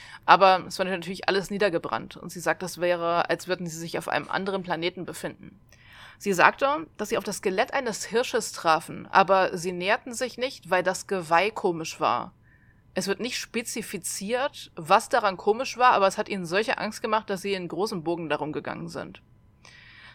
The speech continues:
Tiefer drin, mitten im niedergebrannten Wald, hörten sie dann eine Stimme. Und sie dachte, dass es vielleicht ein verirrter Wanderer wäre, also rief sie einige Male seinen,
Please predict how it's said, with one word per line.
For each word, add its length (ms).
Tiefer 320
drin, 400
mitten 220
im 120
niedergebrannten 640
Wald, 280
hörten 200
sie 100
dann 180
eine 220
Stimme. 480
Und 160
sie 200
dachte, 320
dass 140
es 100
vielleicht 200
ein 60
verirrter 400
Wanderer 440
wäre, 500
also 260
rief 200
sie 320
einige 300
Male 200
seinen, 400